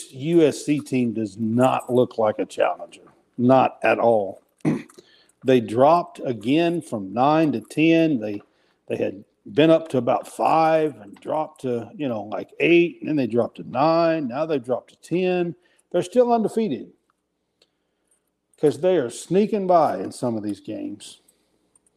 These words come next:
Two weeks ago, Arizona State had the ball. It was in Arizona State, uh, with about six minutes to go and had a chance to drive and, and,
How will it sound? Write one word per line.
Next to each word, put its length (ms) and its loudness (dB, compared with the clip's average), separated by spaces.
Two 240 6
weeks 320 2
ago, 480 0
Arizona 680 2
State 600 0
had 280 2
the 60 -6
ball. 440 0
It 60 -4
was 100 -8
in 180 -2
Arizona 480 0
State, 580 -2
uh, 220 -4
with 100 -4
about 340 -2
six 380 -2
minutes 320 -2
to 100 -14
go 380 2
and 180 -4
had 200 2
a 60 0
chance 440 -4
to 140 -10
drive 520 4
and, 240 -8
and, 240 -12